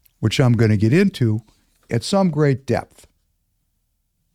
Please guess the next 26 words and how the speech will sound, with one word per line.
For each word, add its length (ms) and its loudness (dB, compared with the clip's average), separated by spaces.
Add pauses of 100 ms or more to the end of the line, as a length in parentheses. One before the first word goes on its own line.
(680)
in 120 4
my 160 4
piece 320 0
that 140 2
I'm 160 2
gonna 180 2
call 340 2
Up 200 0
Yours. 520 0 (600)
Up 280 0
Yours. 640 0 (640)
Up 240 2
Yours 420 4
for 180 0
ho-, 100 2
what 260 0
you're 60 2
trying 300 0
to 40 0
put 240 0
on 340 0 (500)
the 80 -2
participants 760 -2
in 80 -2
the 60 0
party. 480 -2